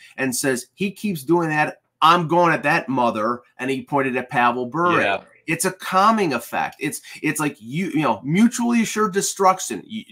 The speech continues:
Speaker 1: destruction. You
Speaker 2: Right.
Speaker 1: do that, I'm doing this. You think that's Neanderthal talk,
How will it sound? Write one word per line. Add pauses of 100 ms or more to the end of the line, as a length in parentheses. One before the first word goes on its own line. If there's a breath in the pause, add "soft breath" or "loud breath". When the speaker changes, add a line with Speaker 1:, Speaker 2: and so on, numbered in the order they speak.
Speaker 1:
destruction. (220 loud breath)
You
Speaker 2:
Right.
Speaker 1:
do
that,
I'm
doing
this. (200)
You
think
that's
Neanderthal
talk,